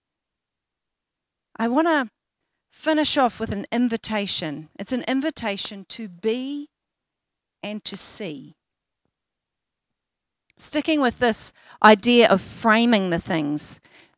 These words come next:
that are worthy of attention. Ephesians chapter two, verse ten tells us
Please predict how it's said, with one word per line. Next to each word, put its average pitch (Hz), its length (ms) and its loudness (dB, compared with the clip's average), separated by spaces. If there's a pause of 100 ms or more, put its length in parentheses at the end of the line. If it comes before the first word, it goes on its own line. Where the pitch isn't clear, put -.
(100)
that 202 120 4
are 202 80 8
worthy 208 800 4
of 175 540 -10 (800)
attention. - 800 -6 (3750)
Ephesians 226 600 -2
chapter - 360 -2
two, 202 320 -2
verse 175 280 -4
ten 226 360 -6
tells 151 360 -8
us - 360 -10